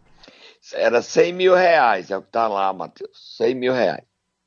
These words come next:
Por enquanto, o Arthur Lira tá dizendo o seguinte, através de sua assessoria:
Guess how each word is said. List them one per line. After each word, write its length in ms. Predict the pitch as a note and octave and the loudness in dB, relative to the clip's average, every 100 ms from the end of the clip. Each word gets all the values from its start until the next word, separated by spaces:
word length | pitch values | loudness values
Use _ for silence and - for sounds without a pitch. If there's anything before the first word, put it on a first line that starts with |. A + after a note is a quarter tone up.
| _ _ _ - - _ | _ _ _ -20 -20 _
Por 160 | - C4+ | -4 -4
enquanto, 440 | A#3+ F#3 F3+ D3 | 0 4 4 6
o 40 | E3 | 4
Arthur 300 | D#3+ - D#3+ | 4 -2 0
Lira 260 | D#3 D#3 | 2 4
tá 220 | D3+ D#3 | 4 2
dizendo 260 | C#3+ D3 D#3+ | 2 2 2
o 40 | |
seguinte, 540 | D3 F3 D#3 B2+ A2 A2 | -4 -10 -8 -8 -8 -8
através 380 | G#2 G2 G#2+ A2 | -4 -4 -4 -4
de 80 | |
sua 120 | - G#2+ | -6 -8
assessoria: 720 | - G#2+ B2 A2+ G2+ F2+ | -8 -8 -6 -6 -6 -6